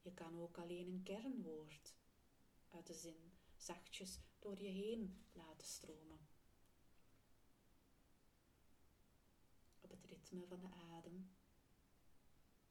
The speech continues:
Of los van het ritme van jouw adem als dat prettiger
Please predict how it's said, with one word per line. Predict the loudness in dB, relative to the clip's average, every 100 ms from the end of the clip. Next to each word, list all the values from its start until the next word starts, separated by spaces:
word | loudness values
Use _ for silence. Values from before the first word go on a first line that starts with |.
| -20 -18 -16 -16 -16 -18 -16 -18 -18 -18 -18 -18 -18 -18 -20 -18 -18 -8
Of | -8 0
los | 0 2 -2 -4
van | -4
het | -4
ritme | -4 -6 -6 -10 -10 -14 -18 -16
van | -6
jouw | -6 -4 -6 -6
adem | -6
als | -4 -6
dat | -6
prettiger | -8 -12 -12 -12